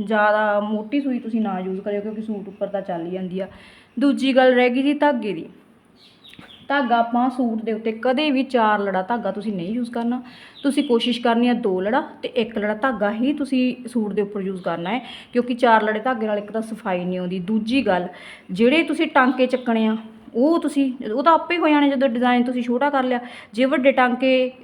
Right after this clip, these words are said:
ਚੱਕਾਂਗੇ, ਓਨਾ ਉਹਦਾ ਸਾਂਭ ਸੰਭਾਲ ਦਾ ਆਪਾਂ ਨੂੰ ਪ੍ਰੋਬਲਮ ਆਊਗੀ, ਠੀਕ ਹੈ ਜੀ। ਤੇ ਇੱਕ ਤੁਸੀਂ ਕ-,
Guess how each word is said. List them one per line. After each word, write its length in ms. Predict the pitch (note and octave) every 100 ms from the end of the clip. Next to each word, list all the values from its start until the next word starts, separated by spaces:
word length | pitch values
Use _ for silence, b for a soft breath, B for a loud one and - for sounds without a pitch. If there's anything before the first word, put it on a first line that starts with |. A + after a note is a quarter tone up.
| -
ਚੱਕਾਂਗੇ, 480 | C4 B3 D4 C#4+ C#4
ਓਨਾ 360 | A#3+ A#3+ A#3+
ਉਹਦਾ 260 | A#3+ A#3+ C#4
ਸਾਂਭ 320 | C#4+ G#3+ B3
ਸੰਭਾਲ 400 | C4 C4+ C#4 C4+
ਦਾ 80 | A3
ਆਪਾਂ 280 | G#3+ - A3
ਨੂੰ 120 | A3
ਪ੍ਰੋਬਲਮ 380 | G3 D3 G#3+ G3
ਆਊਗੀ, 240 | E3 E3 E3+
ਠੀਕ 100 | A3
ਹੈ 60 | C#4
ਜੀ। 140 | C4+ C4 B B B -
ਤੇ 60 |
ਇੱਕ 280 | D#4 C#4+ D4
ਤੁਸੀਂ 200 | D4 D4+
ਕ-, 240 | E4 D#4+